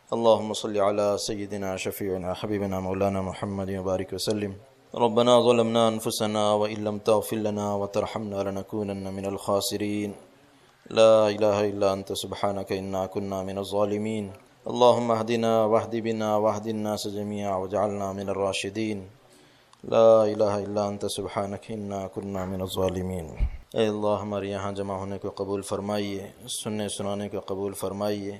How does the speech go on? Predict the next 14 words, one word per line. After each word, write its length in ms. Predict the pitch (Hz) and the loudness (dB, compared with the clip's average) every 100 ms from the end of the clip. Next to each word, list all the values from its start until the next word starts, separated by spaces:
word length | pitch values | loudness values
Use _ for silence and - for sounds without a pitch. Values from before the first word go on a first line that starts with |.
| - _ _ _ _ _ _ | -16 _ _ _ _ _ _
اے 120 | 120 | 0
اللہ، 180 | 113 117 | 2 4
ہمارے 380 | 110 110 107 104 | 4 4 0 -2
گناہوں 340 | 104 104 104 | -4 -4 -4
سے 220 | 104 101 | -4 -6
حفاظت 420 | 101 - 104 117 - | -4 0 2 2 0
فرمائیے۔ 520 | 104 104 98 95 98 - - | -2 -2 -4 -6 -12 -16 -16
اے 100 | 117 | -12
اللہ، 200 | 113 107 | -8 -4
ہم 200 | 104 104 | -4 -4
سب 260 | - 101 - | -6 -8 -6
کو 80 | |
معاف 400 | 98 95 104 107 | -6 -2 -2 -2
فرمائیے۔ 580 | - 104 107 110 104 101 | 2 2 4 2 0 -4